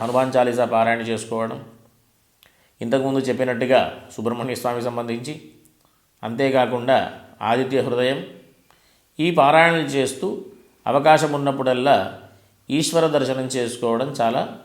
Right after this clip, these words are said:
అవసరం. అంతేకాకుండా <coughs> విద్యార్థులకి విషయానికి వస్తే కాస్త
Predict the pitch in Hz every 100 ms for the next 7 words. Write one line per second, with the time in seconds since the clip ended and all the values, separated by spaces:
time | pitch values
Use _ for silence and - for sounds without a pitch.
0 | - 104 98 113 - - - _ _ _
1 | _ _ - _ _ _ _ _ _ _
2 | _ _ _ _ _ _ _ _ _ _
3 | 131 143 165 151 135 143 147 160 120 -
4 | - - - - - 1077 1077 1077 - 127
5 | 98 - - - _ - 131 131 170 170
6 | 156 156 147 120 101 - _ _ _ _
7 | _ _ _ 127 123 147 143 131 - 156
8 | 110 - - - _ _ 117 117 117 92
9 | -